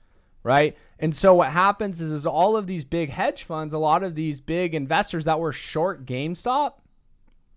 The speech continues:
what happened was they were forced to liquidate their positions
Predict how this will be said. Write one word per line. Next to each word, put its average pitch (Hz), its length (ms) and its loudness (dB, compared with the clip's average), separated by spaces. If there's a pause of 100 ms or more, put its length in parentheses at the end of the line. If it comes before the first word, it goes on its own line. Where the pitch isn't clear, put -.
(180)
what 160 160 4
happened 175 340 2
was 151 140 2
they 185 80 0
were 226 100 2
forced 185 300 -2
to 160 80 -6
liquidate 151 400 -2
their 147 120 -2
positions 127 640 -4